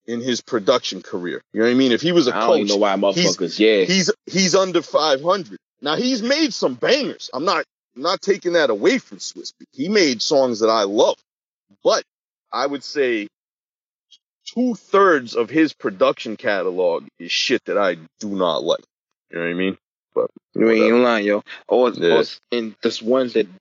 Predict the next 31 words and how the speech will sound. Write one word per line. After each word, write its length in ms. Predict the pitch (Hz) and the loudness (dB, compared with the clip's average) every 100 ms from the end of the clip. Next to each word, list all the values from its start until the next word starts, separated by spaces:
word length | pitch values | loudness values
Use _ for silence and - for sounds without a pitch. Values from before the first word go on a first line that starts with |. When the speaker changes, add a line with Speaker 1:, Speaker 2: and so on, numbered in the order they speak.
| _ | _
Speaker 2:
we 140 | 101 101 | -8 -6
do 260 | 92 131 | 4 6
like 340 | 135 - - - _ _ _ _ | 6 4 -4 -16 _ _ _ _
sound 480 | - - 127 120 113 | -10 -4 0 0 0
just 220 | 123 127 | -2 0
like 240 | 92 294 - | 0 0 -4
each 160 | - | -2
other. 120 | 87 - | -2 -2
<laughs> 60 | - - - - - - | -2 0 0 0 -2 0
Speaker 1:
Yeah, 460 | 110 135 135 135 123 | 2 6 6 6 6
yeah, 300 | 123 131 107 - | 6 4 2 0
true. 280 | - 143 110 | 0 0 0
Speaker 2:
It's 80 | |
Speaker 1:
Very 180 | - 131 | 0 2
Speaker 2:
like, 160 | 143 147 | 4 4
yo. 140 | 185 | 2
Speaker 1:
similar 340 | - 139 127 113 | 2 0 0 0
sounding. 480 | - 127 120 95 | 0 0 0 -6
Yeah, 220 | 95 104 98 _ _ | -2 0 0 _ _
very 280 | 104 110 101 | -4 -4 -6
true, 200 | - 80 - | -14 -18 -16
very 260 | - 90 87 | -4 -4 -4
true. 200 | - - - _ _ _ - | -8 -16 -18 _ _ _ -6
Speaker 2:
Like, 360 | 90 87 87 82 | -2 0 0 0
Speaker 1:
Um, 60 | |
Speaker 2:
you 120 | 120 139 | 2 4
know 100 | 151 | 4
Swizz 320 | - 113 - | 2 -4 0
did 180 | 110 104 | 0 2
this 200 | 127 - | 0 2
shit. 220 | 92 | -2